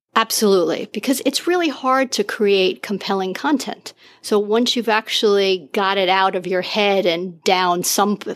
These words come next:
place in some kind of format, then if you can recycle that into different formats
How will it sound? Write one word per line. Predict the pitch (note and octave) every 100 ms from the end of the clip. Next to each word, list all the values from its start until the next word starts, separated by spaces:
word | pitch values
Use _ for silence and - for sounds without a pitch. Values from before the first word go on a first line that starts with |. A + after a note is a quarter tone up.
| -
place | - F3 F3+ F3+
in | F3+
some | F#3
kind | G3 F#3+ F3
of |
format, | - G#3+ C4 E3 D#3 C#3 - - - -
then | F3+ G3 F#3 F#3 F3+
if | - G3+
you | G#3
can | A3+ G#3+
recycle | G3+ G3 G3 G3+ A#3 A#3
that | B3 B3+ -
into | G3 F#3+
different | F3 F#3 - G3
formats | - G3 F#3 G3 G#3 G#3+ -